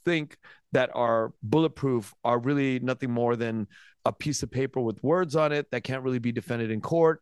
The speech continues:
Uh, business in Vietnam is done predominantly or has been done predominantly using cash. Handing off cash is a tricky proposition because there's no way to ensure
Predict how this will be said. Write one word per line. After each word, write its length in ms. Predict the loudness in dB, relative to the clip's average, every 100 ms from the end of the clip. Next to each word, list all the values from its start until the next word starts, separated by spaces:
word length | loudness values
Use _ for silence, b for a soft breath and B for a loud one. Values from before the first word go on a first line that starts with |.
| -2
Uh, 140 | -2
business 460 | 0 -2 -2 -4 -4
in 60 |
Vietnam 440 | -2 -2 0 -2 -2
is 200 | -4 -2
done 240 | -2 -2
predominantly 800 | -4 -2 2 2 0 0 0 0 B -4
or 100 | -2
has 300 | 2 2 2
been 120 | 0
done 200 | 0 0
predominantly 720 | -2 -6 0 0 0 -2 -2
using 360 | -2 -2 -2 -4
cash. 540 | -2 0 0 -2 -6 B B B B
Handing 300 | 0 2 2
off 200 | 2 0
cash 380 | 2 2 0 -4
is 60 | -6
a 80 |
tricky 340 | -4 -2 -2 -2
proposition 540 | 0 -2 -2 -4 -4
because 240 | -4 -2 -2
there's 160 | -4
no 200 | -2 0
way 180 | 0 0
to 160 | -4 -6
ensure 640 | -4 -4 -2 2 2